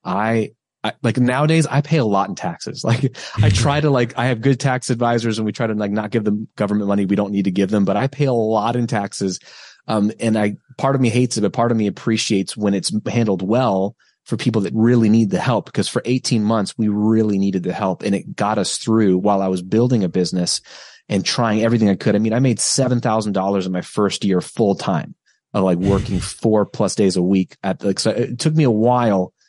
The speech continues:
Speaker 1: It was year two towards the end that I was able to get to what I thought was, like, a, a full-time salary of sixty thousand dollars. So it was,
Speaker 2: Okay.
Speaker 1: it was a long time of, and I needed that help, and I'm so grateful that I had it.
Speaker 2: Yeah. Oh, for sure. For sure.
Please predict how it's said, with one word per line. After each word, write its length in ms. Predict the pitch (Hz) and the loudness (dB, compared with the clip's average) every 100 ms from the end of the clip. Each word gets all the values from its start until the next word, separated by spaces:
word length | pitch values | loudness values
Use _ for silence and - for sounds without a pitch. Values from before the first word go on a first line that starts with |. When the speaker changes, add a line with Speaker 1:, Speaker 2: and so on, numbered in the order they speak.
| _ - | _ -6
Speaker 1:
It 80 | 110 | -2
was 200 | 101 95 | 0 0
year 300 | 101 120 113 | 0 2 2
two 580 | 113 - 117 95 90 - _ _ - | -2 0 2 2 0 -4 _ _ -10
towards 240 | - 104 95 | -2 -2 -2
the 200 | 104 104 | -6 -2
end 340 | 104 101 95 | 0 0 0
that 140 | 92 | 0
I 40 | 90 | 0
was 120 | 90 | 0
able 220 | 95 92 | -2 -2
to 140 | - 85 | -6 -6
get 300 | - 101 - | -2 -2 -2
to 100 | 92 | -2
what 180 | 95 | 0
I 100 | 92 | -2
thought 220 | 92 95 98 | -2 -4 -2
was, 100 | 87 | -2
like, 120 | 85 | -4
a, 80 | 85 - _ _ 101 | -4 -10 _ _ -6
a 280 | 107 - | -4 -6
full-time 440 | - 107 98 90 90 | -4 -2 -2 -2 -2
salary 500 | - 87 87 78 80 | -2 0 -2 -2 -4
of 100 | 87 | -4
sixty 300 | - - 98 | -4 -4 -4
thousand 360 | 92 90 92 | -2 -2 -2
dollars. 380 | 87 87 85 - - | -2 -2 -4 -6 -4
So 160 | 95 - - - | -4 -6 -18 -4
it 60 | 147 | 0
was, 300 | 127 - 127 | 2 0 -2
Speaker 2:
Okay. 160 | 98 | 0
Speaker 1:
it 100 | 120 | 2
was 140 | 156 123 | 2 2
a 40 | |
long 380 | 107 120 120 113 | 2 2 2 0
time 400 | - 120 104 95 | -2 -2 0 0
of, 240 | 87 - - | -2 -6 -6
and 100 | 104 | 0
I 40 | |
needed 420 | 101 110 131 113 87 | 4 4 4 2 0
that 160 | 87 - | -4 -8
help, 420 | - 104 87 - - _ - | -4 -2 -2 -6 -20 _ -8
and 80 | 107 | -4
I'm 80 | 98 | -2
so 140 | 117 | 0
grateful 320 | 101 98 95 | 2 0 0
that 100 | 87 | -2
I 60 | 85 | -2
had 240 | 82 85 | -6 -8
it. 80 | 76 _ _ _ _ - | -10 _ _ _ _ -4
Speaker 2:
Yeah. 300 | 113 107 101 | 0 2 0
Oh, 160 | 107 101 | 0 0
for 160 | - | -2
sure. 300 | 101 113 95 | -2 0 0
For 160 | 87 101 | 0 -4
sure. 400 | - 110 92 | 0 0 0